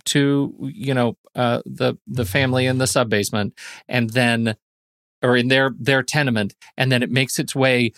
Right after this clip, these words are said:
to someone that is even lower than them in status and becomes a key to help get him up back into the air again.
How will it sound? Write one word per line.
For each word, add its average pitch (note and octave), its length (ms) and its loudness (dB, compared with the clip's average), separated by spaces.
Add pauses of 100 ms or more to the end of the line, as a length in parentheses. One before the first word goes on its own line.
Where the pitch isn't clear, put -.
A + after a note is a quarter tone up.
(280)
to A2 500 2 (280)
someone C#3+ 720 0
that A#2+ 400 0
is A2+ 560 0 (520)
even B2 280 2
lower C#3 560 4
than G#2+ 260 0
them G2 480 -2 (640)
in A#2 180 0
status G#2 600 0
and A#2+ 160 -4
becomes A2 320 -2
a G#2+ 60 -4
key A#2+ 360 0
to - 120 -8
help G#2 300 -6 (160)
get A2 200 0
him F#2+ 360 -4 (120)
up G#2+ 200 -4 (160)
back G#2+ 320 -4
into G#2+ 200 -8
the F#2 180 -4
air F2+ 160 -2
again. - 400 -10